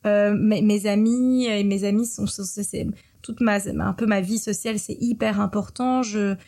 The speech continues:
je l'ai négligé un temps aussi avec le travail. Donc là, je, j'essaye vraiment de rééquilibrer, mais être bien accompagnée, être bien coachée. J'ai eu, euh,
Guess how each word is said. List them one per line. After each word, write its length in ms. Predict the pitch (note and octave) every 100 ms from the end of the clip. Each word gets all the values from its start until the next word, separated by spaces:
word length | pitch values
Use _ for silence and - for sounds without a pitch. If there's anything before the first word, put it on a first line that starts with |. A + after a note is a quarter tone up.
| _
je 140 | - A#3+
l'ai 100 | A#3+
négligé 640 | A#3 F#3 A3 A3+ A#3 D#4
un 140 | C4+ A3
temps 380 | A#3+ C4+ D4+ C#4
aussi 320 | G#3+ G3+ B3+
avec 160 | A#3
le 100 | A3+
travail. 440 | G#3 - G#3 A#3+ B3+
Donc 220 | G#3 F#3+
là, 200 | A3 A#3
je, 120 | G#3 G3 - _
j'essaye 340 | - A3 C4+ C4+
vraiment 320 | A3+ A#3+ B3+
de 80 | A#3
rééquilibrer, 680 | A3 G#3+ - G#3+ G3+ B3 C#4
mais 180 | G#3+ G#3 - _
être 140 | A3 G3+
bien 220 | A3 C#4
accompagnée, 760 | C4 B3+ G#3+ G3+ G3 G3 G#3 A3
être 80 | F3
bien 160 | G#3+
coachée. 260 | A3 G#3 B3
J'ai 200 | G3+ G3
eu, 220 | G#3 A3+
euh, 140 | F#3+